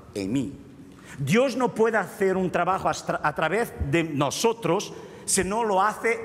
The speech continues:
primeramente en nosotros. Y esto es muy importante. Primera experiencia. Una iglesia en el norte de Portugal. Saben que,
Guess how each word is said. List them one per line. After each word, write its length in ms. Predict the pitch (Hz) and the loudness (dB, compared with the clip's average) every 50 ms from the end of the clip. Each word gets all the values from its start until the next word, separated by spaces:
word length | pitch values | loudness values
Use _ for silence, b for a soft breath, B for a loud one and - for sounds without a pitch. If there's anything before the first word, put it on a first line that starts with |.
| 226 214 | -4 -2
primeramente 1120 | 202 208 185 190 202 233 254 269 247 208 202 214 208 - - 254 240 233 - - - - | 0 0 0 2 4 4 4 4 2 0 -2 -4 -6 -4 -2 -2 -2 -2 -4 -10 -10 -6
en 260 | - 170 175 160 156 156 | -2 -2 -2 0 0 0
nosotros. 880 | 147 127 120 - - 233 277 277 - - - - - - - - - - - B B B B B B B B B B B B B B B B B - | 0 0 0 0 0 0 0 0 -4 -10 -10 -12 -12 -14 -16 -18 -18 -20 -18 B B B B B B B B B B B B B B B B B -6
Y 120 | - 123 147 | -2 -2 -2
esto 200 | 170 170 - 156 | 0 -2 -2 -4
es 80 | 131 | -2
muy 120 | 139 143 135 | -2 -2 -2
importante. 560 | 120 - 139 - - - 78 71 - - - - - - - - - B B B B B | -2 -4 -6 -8 -8 -10 -12 -12 -14 -16 -18 -20 -20 -20 -20 -20 -20 B B B B B
Primera 320 | - 160 160 170 196 190 | -2 0 0 0 0 -2
experiencia. 640 | 180 - - - 160 151 147 - - - 92 82 78 80 - - - - - - - - - - - - - - - - - - - B B B B B B B B B B B B B B - - - | -2 -2 -2 -2 0 0 0 -2 -4 -8 -10 -10 -10 -12 -14 -18 -18 -20 -20 -20 -20 -20 -20 -20 -20 -20 -20 -20 -20 -20 -20 -18 -16 B B B B B B B B B B B B B B -14 -6 -2
Una 260 | 135 170 185 190 180 | 0 0 2 2 0
iglesia 720 | 170 131 127 170 170 165 - - 160 151 147 147 151 - | 0 0 0 0 0 0 0 0 2 0 0 -2 -4 -6
en 200 | - 143 139 135 | -4 -4 -2 0
el 160 | 135 135 135 | 0 0 0
norte 440 | 143 160 165 165 160 165 - 156 143 | 0 0 0 0 -2 -4 -2 -2 0
de 140 | 123 135 127 | 0 0 -2
Portugal. 460 | - - 117 95 - 110 104 92 82 | -2 -4 -6 -4 -4 -4 -4 -4 -4
Saben 320 | - - 165 160 160 160 - | -2 -2 -2 -2 -2 -4 -4
que, 500 | - - 135 127 - - - - - | -2 -2 -2 -2 -4 -8 -14 -20 -20